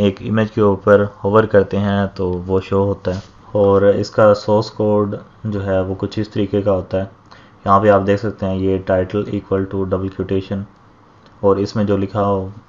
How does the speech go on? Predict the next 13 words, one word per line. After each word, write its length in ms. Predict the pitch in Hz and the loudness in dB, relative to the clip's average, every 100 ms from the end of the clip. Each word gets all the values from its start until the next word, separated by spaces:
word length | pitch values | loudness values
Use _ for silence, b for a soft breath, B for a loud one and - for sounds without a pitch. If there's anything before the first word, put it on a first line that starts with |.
| _ - | _ -6
वो 200 | 98 95 | 0 2
होवर 220 | 98 95 | 2 0
करने 220 | 95 92 95 | -2 -2 -2
से 120 | 101 | -8
शो 180 | - 90 | -6 -8
होता 300 | 87 - 90 | -8 -10 -12
है। 200 | - - - - _ _ _ _ b b b b b - | -14 -20 -20 -20 _ _ _ _ b b b b b 0
और 180 | 113 120 | 2 2
उसके 200 | - 127 | 0 4
बाद 440 | 123 123 123 117 | 8 8 6 6
एसईओ 920 | 120 117 117 - - - 120 - 123 | 6 6 4 0 -12 -4 -4 2 2
में 80 | 113 | 2
इसका 240 | 107 - | 0 4